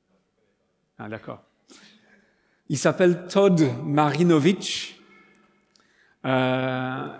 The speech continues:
et il n'était pas un très grand joueur de foot américain, mais il a quand même joué. Et son père, Marv Marinovich, lui, il était un joueur aussi.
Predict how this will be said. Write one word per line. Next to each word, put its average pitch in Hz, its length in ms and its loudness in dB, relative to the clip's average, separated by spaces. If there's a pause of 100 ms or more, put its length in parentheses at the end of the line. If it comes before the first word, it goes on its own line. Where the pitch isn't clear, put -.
(200)
et 156 480 2 (420)
il 165 240 4
n'était 175 240 4
pas 202 160 2
un 240 80 2
très 214 240 4
grand 175 220 4
joueur 147 480 2
de 139 140 0
foot 147 260 -2
américain, 131 500 -4
mais 143 140 -4
il 143 100 -2
a 147 60 -2
quand 151 120 -12
même 160 200 -4
joué. 120 260 -8 (800)
Et 139 80 -2
son 190 240 -2
père, 214 240 0
Marv 156 640 2
Marinovich, 139 1000 -4 (640)
lui, 156 160 2
il 165 80 4
était 147 220 0
un 143 80 -2
joueur 143 260 2
aussi. 151 540 -4